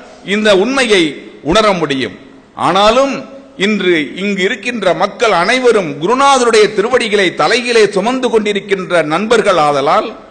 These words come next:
அடியார்கள் ஆதலால், இந்த உண்மை நிச்சயமாக உங்கள் உள்ளத்தில் சென்று பதியும் என்று நான் நம்புகின்றேன். வாசி வசப்பட்ட நிலையை நான் பெற்றேன் என்று ஐயா அவர்கள் அடிக்கடி குறிப்பிடுவார்கள். அது என்ன என்றால்,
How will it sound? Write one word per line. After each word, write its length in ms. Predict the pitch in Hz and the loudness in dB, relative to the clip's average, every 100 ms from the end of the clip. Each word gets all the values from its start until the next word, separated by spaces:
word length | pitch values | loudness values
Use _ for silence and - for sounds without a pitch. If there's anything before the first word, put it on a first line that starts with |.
| - | -16
அடியார்கள் 640 | - 165 247 254 247 190 185 | -4 -2 0 2 2 2 2
ஆதலால், 600 | 165 160 165 208 233 202 - - | 2 2 2 2 0 -4 -14 -12
இந்த 320 | 165 202 185 | -4 0 2
உண்மை 720 | 165 190 214 202 180 156 - - | 2 2 0 0 0 -2 -6 -6
நிச்சயமாக 760 | 185 208 254 240 208 190 185 180 | -6 -2 0 2 2 0 2 2
உங்கள் 240 | 180 175 | 2 -2
உள்ளத்தில் 480 | 175 233 240 196 175 | 0 -2 -2 -2 0
சென்று 320 | 180 160 151 | 0 0 -2
பதியும் 460 | 175 247 269 262 233 | 0 2 2 0 0
என்று 320 | 196 175 175 | -2 -4 -2
நான் 240 | 160 151 | -2 -2
நம்புகின்றேன். 520 | 147 135 120 98 78 - - _ _ _ _ _ _ | -2 -4 -6 -8 -12 -14 -20 _ _ _ _ _ _
வாசி 420 | 135 196 269 240 240 | -2 0 0 -2 -2
வசப்பட்ட 880 | 208 269 262 262 220 233 214 180 - - - - - _ _ _ - | 0 0 -2 -4 -2 2 2 2 -4 -14 -20 -20 -20 _ _ _ -6
நிலையை 380 | 185 254 247 226 | -2 0 0 0
நான் 300 | 196 196 175 | 0 -2 -4
பெற்றேன் 520 | 190 - 220 254 262 | -6 0 2 2 0
என்று 280 | 202 196 208 | -2 0 2
ஐயா 380 | 165 208 247 | 2 0 2
அவர்கள் 320 | 226 190 190 214 | 2 2 0 0
அடிக்கடி 500 | 175 233 - 226 247 | 0 -2 -2 -2 -2
குறிப்பிடுவார்கள். 840 | 214 214 196 175 151 123 113 80 - - | -6 -8 -8 -2 0 0 -4 -10 -10 -4
அது 220 | 214 180 | -2 -2
என்ன 280 | 165 277 269 | -2 -2 -2
என்றால், 640 | 214 156 131 160 214 | -2 -4 -2 0 0